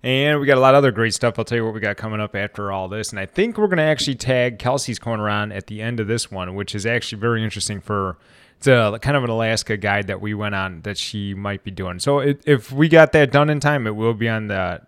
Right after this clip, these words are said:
back end of this. But let's start. This, uh, this first article came to me from actually scrolling Instagram this morning.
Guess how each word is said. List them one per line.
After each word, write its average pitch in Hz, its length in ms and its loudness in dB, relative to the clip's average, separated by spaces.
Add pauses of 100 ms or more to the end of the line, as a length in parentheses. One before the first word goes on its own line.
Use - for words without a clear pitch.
back 107 320 -4
end 101 140 -8
of 95 60 -6
this. 113 260 -4 (480)
But 165 80 0
let's 226 180 4
start. 180 460 6
This, 220 260 6
uh, 151 240 8
this 143 260 2
first 185 300 2
article 135 360 4
came 120 260 -2
to - 100 -12
me 117 300 -2
from 110 420 -4
actually 123 300 -4
scrolling 131 480 2
Instagram 104 560 -2
this 92 160 -10
morning. 98 360 -6